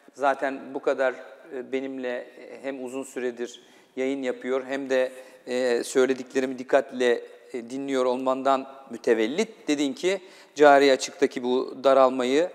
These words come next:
dış ticaretteki kapanmayı siz hep ekonomik aktivitedeki yavaşlamaya bağlıyorsunuz. Z-, e, Türkiye ekonomisinde bir dönüşüm olduğuna dair çeşitli uzmanların yorumları olsa da siz o konuda,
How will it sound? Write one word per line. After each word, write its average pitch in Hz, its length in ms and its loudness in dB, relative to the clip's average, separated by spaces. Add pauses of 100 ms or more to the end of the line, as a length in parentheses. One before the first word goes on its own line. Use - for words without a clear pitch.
(460)
dış 135 140 -6
ticaretteki 127 720 0
kapanmayı 131 560 0
siz - 280 -10
hep 156 200 0 (480)
ekonomik 135 440 -2
aktivitedeki 123 600 -2
yavaşlamaya 131 640 6
bağlıyorsunuz. 110 800 0 (400)
Z-, 131 220 -12
e, 127 240 -8
Türkiye 139 300 -8
ekonomisinde 123 600 -8
bir 120 160 -10
dönüşüm 127 400 -4
olduğuna 123 400 -2
dair 120 240 2
çeşitli 123 680 -6 (240)
uzmanların 127 520 -4
yorumları 127 480 -2
olsa 135 340 0
da - 100 0
siz 143 200 -6
o 147 40 2
konuda, 143 460 0